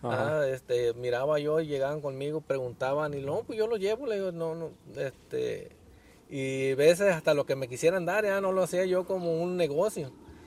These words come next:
Speaker 2: Yo le hacía
Speaker 1: Ujú.
Speaker 2: nomás porque quedar bien con la gente a veces o, o que la misma gente me regalaba algo, pues.
Speaker 1: O propina
Speaker 2: Me,
Speaker 1: o
Speaker 2: una
Speaker 1: algo así.
Speaker 2: propina, sí, una propina o unas camisetas, algo que traían ellos y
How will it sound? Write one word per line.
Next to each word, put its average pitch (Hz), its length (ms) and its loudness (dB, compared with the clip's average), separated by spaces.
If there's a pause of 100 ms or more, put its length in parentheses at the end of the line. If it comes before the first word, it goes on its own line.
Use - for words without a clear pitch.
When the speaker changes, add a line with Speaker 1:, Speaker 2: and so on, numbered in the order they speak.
(220)
Speaker 2:
Yo 139 240 4
le 180 80 6
hacía 170 200 4
Speaker 1:
Ujú. 180 40 -4
Speaker 2:
nomás 160 220 0
porque 156 260 -6
quedar 139 260 4
bien 151 220 0
con 147 160 -2
la 127 100 -4
gente 147 440 -4
a 135 40 2
veces 151 460 2
o, 117 540 0 (680)
o 135 180 2
que 143 100 6
la 135 100 4
misma 180 260 0
gente 196 240 0
me 185 120 2
regalaba 143 480 2
algo, 165 180 -2 (100)
pues. 123 140 -8 (460)
Speaker 1:
O 120 80 4
propina 147 580 10
Speaker 2:
Me, 139 60 8
Speaker 1:
o 131 160 10
Speaker 2:
una 135 80 10
Speaker 1:
algo 139 120 10
así. 143 120 8
Speaker 2:
propina, 143 400 4
sí, 185 180 -2
una 247 180 0
propina 190 600 0
o 151 180 4
unas 156 300 0
camisetas, 143 800 0
algo 147 280 2
que 135 120 -2
traían 139 360 0
ellos 143 300 -2
y 139 80 -2